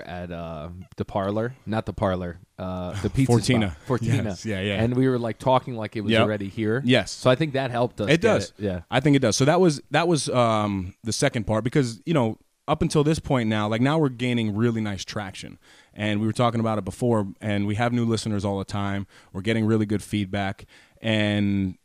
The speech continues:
Speaker 2: it, it's continuing to grow now. But I do remember the very early stages, and we're still super early, but it, at least the momentum is, is there for itself. So I coulda went that way.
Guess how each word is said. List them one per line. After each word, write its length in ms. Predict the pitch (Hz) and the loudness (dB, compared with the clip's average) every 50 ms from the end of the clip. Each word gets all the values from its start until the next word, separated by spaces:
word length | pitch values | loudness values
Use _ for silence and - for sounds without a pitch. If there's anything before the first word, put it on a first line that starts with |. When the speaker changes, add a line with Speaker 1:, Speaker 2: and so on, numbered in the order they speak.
| _ _ _ - | _ _ _ 0
Speaker 2:
it, 160 | 131 127 - | 0 0 2
it's 160 | 131 131 - | 0 -2 0
continuing 480 | - 139 131 - 156 156 147 139 131 117 | 2 0 2 4 4 4 4 4 4 2
to 40 | 107 | 0
grow 380 | 98 101 104 110 117 117 110 | -2 -2 0 2 4 4 2
now. 240 | 104 98 90 87 90 | 2 -2 -4 -6 -6
But 160 | 87 107 104 | -4 -4 -2
I 120 | 92 107 117 | 0 0 0
do 180 | 113 110 143 147 | 4 6 6 6
remember 300 | 135 123 123 127 120 113 | 6 6 4 4 2 2
the 80 | 104 101 | 0 -2
very 400 | 92 92 104 123 120 120 120 - - | -4 0 2 2 4 4 2 0 2
early 240 | 127 123 123 117 | 2 2 2 2
stages, 340 | 107 - 147 147 143 127 110 117 | -2 -2 -2 -2 -2 0 0 0
and 60 | 117 | 0
we're 60 | 117 | 0
still 260 | 113 - - 196 139 - | -2 -2 -2 -2 -2 0
super 280 | - 143 127 113 104 - | 2 2 2 2 0 2
early, 440 | 113 135 175 175 127 101 92 92 - - - - - _ - | 4 4 6 6 4 2 2 -2 -4 -8 -18 -20 -16 _ 0
but 100 | 123 123 | 2 4
it, 140 | 127 120 - - | 4 2 2 0
at 100 | 120 131 | 0 2
least 220 | 139 151 156 - | 2 2 0 2
the 80 | - 135 | 0 0
momentum 480 | 127 117 120 120 120 107 113 107 104 | 2 2 2 0 0 -2 -2 -2 -2
is, 220 | 101 95 92 - - | -2 -2 -4 -6 -6
is 180 | - 107 98 | -6 -6 -4
there 180 | 87 104 101 95 | -2 -4 -4 -4
for 140 | - 101 87 | -4 -8 -10
itself. 300 | - - - 87 80 - | -8 -8 -8 -8 -6 -6
So 80 | 117 | -8
I 20 | 110 | -2
coulda 200 | - 170 160 147 | 2 4 4 6
went 140 | 131 110 101 | 4 4 2
that 180 | 110 95 78 | -2 -4 -4
way. 200 | 67 69 - 80 | -6 -8 -10 -14